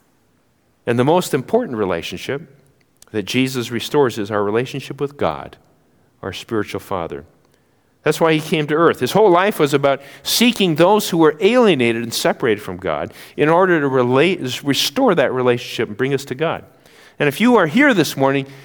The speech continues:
and you don't have that relationship right, maybe you've never had that personal relationship with God, and maybe you just have been walking away and been gone for a long time.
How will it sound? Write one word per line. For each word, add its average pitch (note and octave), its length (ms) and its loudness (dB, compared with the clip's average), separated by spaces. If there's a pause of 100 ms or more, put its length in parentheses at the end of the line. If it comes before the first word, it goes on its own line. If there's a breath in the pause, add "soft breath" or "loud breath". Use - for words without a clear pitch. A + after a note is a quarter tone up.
(120)
and D3 160 -2
you C3+ 80 0
don't D#3 300 2
have F3+ 260 0
that C#3+ 220 2
relationship C#3 640 -2
right, C3 480 0 (500 soft breath)
maybe D#3 220 2
you've D3 160 2
never G3 420 2
had D3+ 300 0
that B2+ 180 0
personal C3+ 380 -4
relationship G#2+ 520 -2
with F#2 140 -8
God, G#2 300 0 (480 loud breath)
and A#2+ 160 -4
maybe D3+ 200 0
you D3 200 0
just D3 240 -4
have B2+ 160 -2
been C3 180 0
walking C#3 480 0
away C#3+ 360 -2
and G#2 180 -6
been A2+ 500 -8
gone A#2+ 300 -4
for - 140 -10
a F#2+ 40 -4
long F2 200 -6
time. E2 200 -10